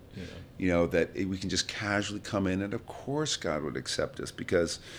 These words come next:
Speaker 2: y-, you know, that's, he, that's his job to, you know, forgive us and to welcome. And
Speaker 1: Mm-hmm.
Speaker 2: you know, God becomes our big buddy in the sky. The cross lays all that
Speaker 1: Yeah.
Speaker 2: bare. It, it just says, it exposes it and says, "No,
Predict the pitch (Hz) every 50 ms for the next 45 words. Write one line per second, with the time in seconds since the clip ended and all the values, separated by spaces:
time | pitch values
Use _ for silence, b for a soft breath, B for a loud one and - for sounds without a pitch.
0 | B B B B B B - 107 - - - 107 98 92 90 87 85 - - 76
1 | 101 104 104 - - - - - - - - 92 104 127 123 - 117 117 - 151
2 | 135 110 110 101 85 101 117 117 135 147 135 95 69 55 58 - - - - -
3 | 90 80 71 - - - - 92 80 - - 98 87 78 80 107 117 123 113 104
4 | 85 82 - - 80 73 73 64 71 87 104 104 - 98 - - - - - 107
5 | 107 98 95 95 101 92 - 107 92 101 113 104 101 90 - 113 92 90 95 80
6 | 98 92 76 76 78 92 92 92 90 85 82 80 73 - - - 87 85 82 76
7 | 67 - B B B B B B B B B B B B B B B B - -
8 | - - - - - - 113 - - - 147 139 139 139 131 - - - - -
9 | - - - - - - - - - 98 101 104 104 104 101 87 101 92 85 85
10 | 80 85 82 73 - - - - - - - - - 92 90 92 90 87 80 71
11 | - 78 76 71 62 60 64 - - - - 82 76 - 85 90 - - - 92
12 | 87 - - - 85 80 76 69 - - 80 82 - - - - - - 104 107
13 | 104 107 101 98 92 101 95 87 - - - - 82 80 - - 95 87